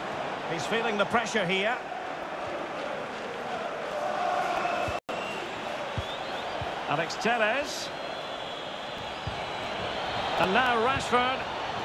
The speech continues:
Ronaldo. Diogo Dalot on the ball. Scott McTominay. So the whistle then.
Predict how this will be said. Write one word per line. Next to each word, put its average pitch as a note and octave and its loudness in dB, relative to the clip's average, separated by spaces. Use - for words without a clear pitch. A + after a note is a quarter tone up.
Ronaldo. G3 4
Diogo E3 4
Dalot F3+ 4
on F3+ 4
the F3+ 6
ball. F#3+ 6
Scott - 4
McTominay. G#3 2
So A#3+ 6
the G#3 6
whistle C4+ 8
then. C4 4